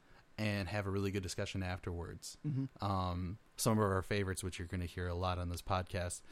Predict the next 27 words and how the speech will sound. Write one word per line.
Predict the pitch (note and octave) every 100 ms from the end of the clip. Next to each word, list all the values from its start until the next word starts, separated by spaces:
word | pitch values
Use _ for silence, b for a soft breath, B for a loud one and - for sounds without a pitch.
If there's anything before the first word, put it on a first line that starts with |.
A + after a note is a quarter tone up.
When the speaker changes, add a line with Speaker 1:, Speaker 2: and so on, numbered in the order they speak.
| B B
Speaker 1:
is | G2+ G2
from | - A2
the | G2+
director, | F#2+ F#2+ G2 - F2+
uh, | F2 F#2
Hayao | - A2+ G2+
Miyazaki, | F#2 F#2 F#2 F#2 F2+ F2 F2+ - b b b -
who's | G2+ G2 F#2+
made | G2+ F#2+ F2 - -
just | G#2 - -
so | - - C3+
many | C#3 A2
great | G2+ G2
films | - G2 F#2 F#2 F2+
that | G2+ F#2
have |
affected | F2+ E2+ G#2 F#2+ G2 F#2 F2+ b b b
both | G#2 G#2+ G2+
of | F2+
us | G2 -
individually | A#2+ A2 G2+ G2 F#2
and | G2+ G#2+
together. | - F#2+ F#2 F#2 F#2 - b b b
Um, | - F#2 F#2 F#2 F#2 - - - - - - -
his | C3 A2
last | A2+ B2 D3+ A#2+
one | G#2+ G#2 G2+